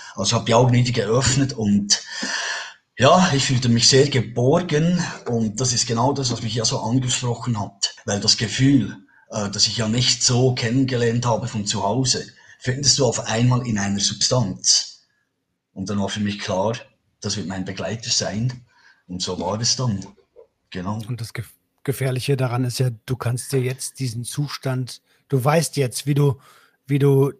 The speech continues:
Speaker 2: alle Probleme mit einmal töten kannst.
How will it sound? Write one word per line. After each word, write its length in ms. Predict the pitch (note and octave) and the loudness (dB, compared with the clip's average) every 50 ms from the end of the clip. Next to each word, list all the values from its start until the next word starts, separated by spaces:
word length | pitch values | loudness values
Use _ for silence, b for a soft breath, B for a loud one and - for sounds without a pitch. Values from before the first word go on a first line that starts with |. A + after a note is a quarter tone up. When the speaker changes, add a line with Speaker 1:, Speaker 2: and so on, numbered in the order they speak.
| - - | -10 -4
Speaker 2:
alle 200 | - D#3 D#3+ D#3 | -2 0 2 2
Probleme 760 | - - - C#3+ B2+ C3+ C#3 C#3 C#3 C#3 C3+ C3 B2 A#2 - _ _ _ _ _ _ _ _ | 2 2 0 0 0 2 2 2 2 2 2 0 0 -2 -6 _ _ _ _ _ _ _ _
mit 240 | _ C#3 C#3+ D3+ D#3 | _ 0 0 0 0
einmal 720 | - C#3 D#3 E3+ E3 D#3+ D#3 D3 C#3+ C#3 C3+ C3 A#2+ A#2 - _ _ _ _ _ _ _ _ _ _ _ _ _ _ _ | 0 0 0 2 2 4 2 2 2 2 0 -2 -2 -6 -10 _ _ _ _ _ _ _ _ _ _ _ _ _ _ _
töten 340 | - D3 C#3+ C3 - - A#2+ | -4 -2 -2 -2 -2 -4 -8
kannst. 560 | - G2+ G2 F#2+ F#2+ - - - - - - | -8 -8 -10 -10 -10 -12 -12 -12 -14 -16 -20